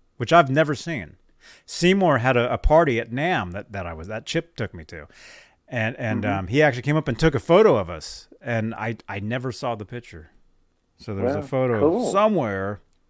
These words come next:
Speaker 1: If anybody can find it, send it to me.
Speaker 2: Mm-hmm.
Speaker 1: Let's see. Area code nine five two just sent this in. Oh, you got that at Half Price Books?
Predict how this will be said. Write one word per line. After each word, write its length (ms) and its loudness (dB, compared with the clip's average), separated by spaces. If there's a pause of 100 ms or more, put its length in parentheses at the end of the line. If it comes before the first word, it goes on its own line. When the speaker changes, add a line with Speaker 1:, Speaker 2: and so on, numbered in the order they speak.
(400)
Speaker 1:
If 80 -2
anybody 320 8
can 140 0
find 380 0
it, 120 -2
send 280 -2
it 100 -8
to 160 -10
me. 180 -10 (1000)
Speaker 2:
Mm-hmm. 360 -2 (560)
Speaker 1:
Let's 160 -10
see. 840 0 (220)
Area 180 2
code 140 0
nine 280 0
five 320 0
two 240 -2
just 220 -8
sent 320 -6
this 260 -8
in. 320 -6 (580)
Oh, 120 8
you 100 8
got 220 10
that 140 10
at 100 4
Half 340 2
Price 380 2
Books? 760 2